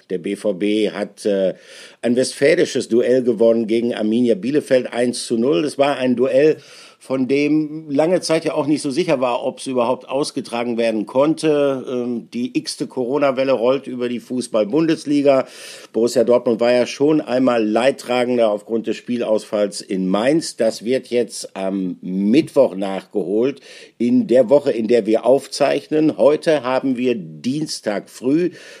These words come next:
und deshalb blicken wir zurück, ganz kurz, auf das Spiel gegen Arminia Bielefeld. Äh, besonders ausführlich muss man darauf nicht zurückbringen. Allerdings,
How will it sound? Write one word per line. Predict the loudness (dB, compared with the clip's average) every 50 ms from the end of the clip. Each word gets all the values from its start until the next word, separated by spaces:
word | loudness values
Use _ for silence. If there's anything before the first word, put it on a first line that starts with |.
| -12 _
und | -2 -2 2 2
deshalb | 2 2 2 0 0
blicken | 0 -2 -2 -2 -2
wir | -2 -2 -2
zurück, | -2 -2 -2 0 0 -2 -2 -6 _ _ _
ganz | -2 0 0 0 -2 -2
kurz, | 0 2 2 2 0 -4
auf | -6 -4 -4 -4
das | -2 -4 -4 -4
Spiel | -4 -4 -4 -2
gegen | 0 0 0 0 0 -2
Arminia | -2 -2 -2 0 2 2 0
Bielefeld. | 0 -2 -4 -2 -2 -2 0 2 0 2 2 0
Äh, | -2 -2
besonders | 0 0 2 4 4 4 2 0 -2
ausführlich | -4 -6 -6 -4 -4 -4 -2 -2 -2 -4
muss | -4 -4 -4 -2
man | 0 0 0 0
darauf | 0 -2 -4 -6 -6 -6
nicht | -8 -8 -8 -10
zurückbringen. | -10 -8 -8 -8 -8 -6 -4 -2 -2 0 -2 -2
Allerdings, | -2 0 0 0 0 0 -2 -2 -2